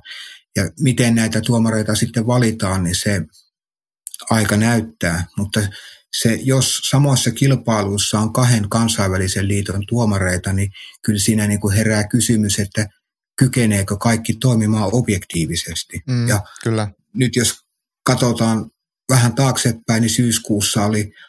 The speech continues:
Speaker 1: Aasian kisat, jotka siis toimi, toimi yhtenä olympiakarsintatuurnauksena Aasian osalta, niin kyllä siellä aika paljon tuli kritiikkiä tuomaritoiminnasta, ja siellä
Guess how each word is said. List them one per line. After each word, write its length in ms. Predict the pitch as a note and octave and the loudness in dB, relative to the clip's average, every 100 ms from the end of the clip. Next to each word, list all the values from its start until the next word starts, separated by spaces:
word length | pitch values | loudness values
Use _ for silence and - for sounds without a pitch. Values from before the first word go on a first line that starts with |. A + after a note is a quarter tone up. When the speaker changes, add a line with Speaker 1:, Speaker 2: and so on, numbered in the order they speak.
| - | -2
Speaker 1:
Aasian 480 | B2 A2+ - G#2 G2+ | 0 2 2 0 0
kisat, 380 | F#2 F2 F#2+ F#2 | -2 -2 -2 -4
jotka 240 | F#2+ - | -6 -4
siis 260 | - G2+ - | -2 -2 0
toimi, 380 | G#2 G#2 G2+ G2 - _ _ _ - - - - - - _ - | -2 0 0 -2 -6 _ _ _ -18 -14 -14 -18 -20 -20 _ -2
toimi 300 | A#2+ A#2 A2 | 2 2 2
yhtenä 600 | G#2+ - C3+ B2 - A2 | -2 -2 -2 0 0 0
olympiakarsintatuurnauksena 1500 | G#2 A2 G2+ G#2 G#2 G2+ G#2 G#2+ G#2 G2 G2 F#2+ - G2+ G2 F2+ _ _ _ _ _ - | 2 0 0 -2 0 0 -2 -4 -2 -2 -2 -2 -2 -2 -2 -4 _ _ _ _ _ 0
Aasian 500 | A#2 G#2+ A2 G#2 - | 2 2 0 0 -2
osalta, 440 | G2 G2+ F#2 F#2+ | -4 -4 -4 -4
niin 140 | G2+ G2+ | -4 -2
kyllä 180 | G2+ | -2
siellä 300 | - A2+ G#2 | 0 0 0
aika 320 | G#2 A2+ A2+ - | 0 -2 -2 0
paljon 220 | A2 A2 | 0 0
tuli 220 | G#2 G#2+ G#2 | 0 -2 -2
kritiikkiä 840 | A#2 A2 A2+ G#2 G2 - G2 G2+ - _ _ _ _ _ _ _ _ _ _ | -2 0 2 0 -2 -4 0 0 -4 _ _ _ _ _ _ _ _ _ _
tuomaritoiminnasta, 1120 | G#2+ G2+ G2 G2 E2+ G2 F#2+ F#2+ F#2+ F2+ - | 0 0 0 -2 0 0 0 0 -2 -4 -2
ja 140 | F#2+ G2 | -2 -2
siellä 400 | - G2 F#2+ | 0 0 -2